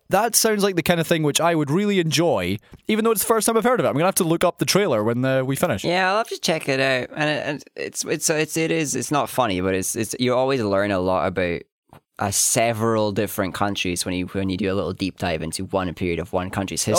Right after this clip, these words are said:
Speaker 2: history,
Speaker 1: for
Speaker 2: because
Speaker 1: sure.
Speaker 2: they, they all, all these, these fake leaders that just benefit themselves, they all re-, they all rely on the same tricks and the same lies and the same rhetoric, and a lot of those lines and a lot of the things that are being said sound very much like the same lies we hear day to day over here.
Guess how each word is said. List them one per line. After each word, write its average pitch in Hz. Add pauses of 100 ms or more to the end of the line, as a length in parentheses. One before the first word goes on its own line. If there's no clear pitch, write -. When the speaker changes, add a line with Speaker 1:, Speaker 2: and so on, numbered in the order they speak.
(120)
Speaker 2:
history, -
Speaker 1:
for 92
Speaker 2:
because 147
Speaker 1:
sure. 104
Speaker 2:
they, 123
they -
all, 151
all 135
these, 139 (240)
these 107 (200)
fake -
leaders 107
that 82
just 104
benefit 92
themselves, 98
they 123
all 156
re-, 170
they 139
all 160
rely 143
on 127
the 101
same 127
tricks 107
and 92
the 82
same 123
lies 95 (260)
and 92
the 87
same 120
rhetoric, 95
and 98 (400)
a 104
lot 120
of 175
those 196
lines 185
and 123
a -
lot 123
of 147
the 147
things 156
that 147
are 147
being 151
said 143
sound 127
very 113
much 139
like 131
the 131
same 131
lies 123
we 120
hear 113
day 104
to 101
day 98
over 95
here. 58